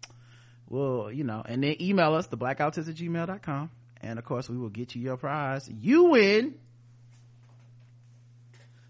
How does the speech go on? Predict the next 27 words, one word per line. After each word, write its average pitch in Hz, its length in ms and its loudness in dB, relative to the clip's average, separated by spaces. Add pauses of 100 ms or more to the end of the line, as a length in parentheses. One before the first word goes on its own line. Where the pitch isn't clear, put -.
(120)
a 208 140 4
Blu-ray 214 720 6 (2750)
and 214 160 8
a - 20 -2
tattoo. 147 480 2 (220)
Okay, 151 320 0
now 156 200 4
I'm 175 60 0
sure 220 260 2
being 208 260 0
from 196 160 -2
Detroit, 185 340 4
you 208 100 0
have 156 180 2
plenty 180 280 0
of 170 100 0
facial 165 360 -2
tattoos, 160 840 0 (600)
but, 180 380 6 (340)
you 156 180 2
know, 135 260 2 (260)
surprise 208 500 6
'em 208 120 2
with 208 100 6
a 202 60 6
new 160 200 4
one. 101 200 -6